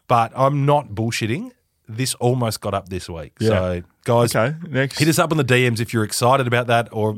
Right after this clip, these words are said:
Speaker 1: even tell us if you think it's shit house.
Speaker 2: That could be pretty funny.
Speaker 1: I reckon.
Speaker 2: Yeah,
Speaker 1: It's
Speaker 2: I
Speaker 1: the
Speaker 2: reckon
Speaker 1: way it's
Speaker 2: we'll
Speaker 1: going.
Speaker 2: lock, lock it in next year. That'd be nice.
Speaker 1: Yeah. So that was, that was big. Good feedback.
Speaker 2: <laughs> Yeah, very good.
Speaker 1: You're in
Speaker 2: Yeah.
Speaker 1: good form.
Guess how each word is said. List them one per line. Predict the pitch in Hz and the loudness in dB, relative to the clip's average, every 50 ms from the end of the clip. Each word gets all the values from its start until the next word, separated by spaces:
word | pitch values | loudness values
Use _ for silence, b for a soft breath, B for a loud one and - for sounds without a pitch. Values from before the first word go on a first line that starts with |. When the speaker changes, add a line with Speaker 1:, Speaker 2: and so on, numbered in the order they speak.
| 95 - | -4 -4
Speaker 1:
even | 123 127 120 117 | -4 -2 -2 -4
tell | 98 110 110 104 | -4 -4 -4 -4
us | 98 92 - - - _ _ _ _ _ _ _ | -4 -6 -8 -10 -14 _ _ _ _ _ _ _
if | - 95 92 | -10 -10 -8
you | 87 | -8
think | - 95 85 | -8 -8 -8
it's | 82 - | -8 -8
shit | - - 85 | -8 -8 -8
house. | 73 65 69 - | -8 -10 -12 -4
Speaker 2:
That | - 117 120 127 - | -2 0 0 0 -2
could | - 135 127 | -4 -4 -2
be | 127 113 | -2 -2
pretty | - 120 110 104 | -2 -4 -4 -4
funny. | 98 - 104 98 98 92 90 98 - | -4 -4 -4 -4 -2 -4 -4 -6 -6
Speaker 1:
I | - 123 139 | -4 -4 -4
reckon. | 110 87 - - - 113 | -4 -4 -6 -2 2 2
Speaker 2:
Yeah, | 104 | 4
Speaker 1:
It's | 104 107 | 4 4
Speaker 2:
I | - | 4
Speaker 1:
the | 160 | 4
Speaker 2:
reckon | 147 - | 4 4
Speaker 1:
way | 233 269 | 4 2
it's | 247 - - | 0 0 0
Speaker 2:
we'll | 113 117 | 2 4
Speaker 1:
going. | 123 123 117 - - | 4 4 2 0 -2
Speaker 2:
lock, | - - | -4 -2
lock | 110 123 120 - | -2 -2 0 0
it | 117 107 | 0 0
in | 110 104 101 | 0 0 -2
next | 98 95 - - - | -2 -4 -6 -4 -2
year. | 104 98 95 | -2 0 0
That'd | 98 101 107 113 | 0 -2 -4 -4
be | 113 104 | -6 -4
nice. | 90 90 92 107 98 85 98 - 92 | -4 -2 -2 -2 -4 -4 -6 -6 -6
Speaker 1:
Yeah. | 92 90 85 80 - | -6 -8 -8 -10 -12
So | - - - 98 | -14 -10 -6 0
that | 117 156 - | 2 2 4
was, | 175 156 - - - - - | 2 2 0 -4 -6 -4 -4
that | 156 160 | -2 0
was | - 233 220 | 0 2 2
big. | - 113 87 - - b b b b | 2 2 2 -2 -8 b b b b
Good | - 269 269 - | 0 0 0 2
feedback. | 233 180 196 220 175 - 87 - - - - | 2 2 2 0 -2 -2 -4 -6 -4 0 2
Speaker 2:
<laughs> | |
Yeah, | 143 160 170 143 | 4 4 4 4
very | 117 123 135 147 165 160 | 4 4 2 2 2 2
good. | 139 139 113 95 87 95 | 2 2 2 0 0 -4
Speaker 1:
You're | - - | -8 -6
in | - | -2
Speaker 2:
Yeah. | 127 135 123 | 2 2 2
Speaker 1:
good | 101 - | 2 2
form. | - 151 160 127 87 | 2 2 2 2 0